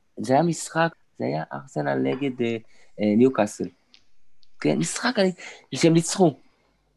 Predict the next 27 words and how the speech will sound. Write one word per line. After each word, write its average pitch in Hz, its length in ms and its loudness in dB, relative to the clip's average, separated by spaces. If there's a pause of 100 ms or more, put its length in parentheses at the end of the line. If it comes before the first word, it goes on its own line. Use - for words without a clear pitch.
(260)
זה 131 60 0
היה 185 140 6
משחק 214 380 2
לא 196 160 4
קשור, 185 300 2
לא 175 80 4
חשוב, 165 460 0
לא 156 220 6
למה, 165 220 2
אבל 135 220 2
למה 160 140 0
זה 151 80 -4
היה 147 80 2
המשחק 135 280 -10
שהכי - 240 -12
ריגש 117 360 -6
אותי? 135 220 -8 (320)
היא 98 260 2
עשתה - 260 2
בגוגל, 135 520 2 (440)
היא 98 80 -2
עשתה 127 240 0
כאילו 117 280 2
ארסנל, 104 560 0 (280)
כי - 100 -2
היא 104 80 4
ידעה 143 280 2